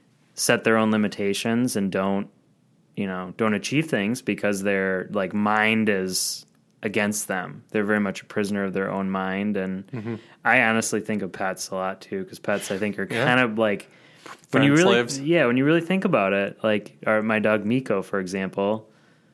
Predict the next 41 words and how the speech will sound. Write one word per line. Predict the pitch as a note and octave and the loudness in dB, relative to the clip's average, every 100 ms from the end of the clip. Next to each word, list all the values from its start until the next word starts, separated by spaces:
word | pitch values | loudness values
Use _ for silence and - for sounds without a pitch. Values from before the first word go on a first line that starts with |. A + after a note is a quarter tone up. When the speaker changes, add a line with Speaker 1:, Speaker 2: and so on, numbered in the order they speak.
| _ _ - | _ _ -6
Speaker 1:
like, | G#2+ G#2 - | -2 -2 -4
we | A2 A2+ | -2 -2
stole | - - A2 | 0 2 2
him | A2+ A#2+ A2+ | 4 2 0
from | - G#2+ | 0 -2
his | G#2+ G2+ F#2 | 0 -2 -2
pack | - - G#2+ G#2 A2 | -8 -8 -2 -2 0
when | A2 | -2
he | G#2 | 0
was, | G2+ F#2 - - - | -2 -2 -8 -8 -4
like, | F#2+ F2 - - | -4 -6 -16 -8
eight | A#2 A2+ | 0 0
<laughs> | A2 | 2
weeks | A2 G#2+ | 0 2
old | A2+ B2 B2 G#2+ | 4 6 6 4
and | G#2 G2 G2 F#2 | 2 0 -2 -4
conditioned | - A2+ G#2+ G#2 A2 | -4 0 0 0 0
him | G#2 G#2+ | 2 2
to | G#2 | 2
love | G2 G2+ F#2 | 2 0 0
us, | F#2 - - | -6 -8 -10
basically. | G#2 F2+ - - A#2+ | -6 -6 -6 -8 0
And | B2 | 4
that's, | B2+ A#2 | 4 4
it's | B2 B2 | 2 4
a | |
messed | C3 C3 B2+ - | 4 4 2 2
up, | C#3+ B2 | 2 2
when | |
you | B2 A#2 | 2 2
really | A2 B2 D3+ | 4 4 4
think | D3+ B2+ | 2 0
about | A#2+ G2+ | 2 2
having | G#2 G2 | 0 -2
a | F#2 | -4
pet, | G#2 | -4
it's | F#2+ - | -4 -6
kinda | - | -4
messed | E3 D#3+ D#3 C#3 | -2 0 0 0
up. | F#2+ | 0
Speaker 2:
Slaves. | - C3+ A#2 G#2 - | -2 -2 -4 -8 -16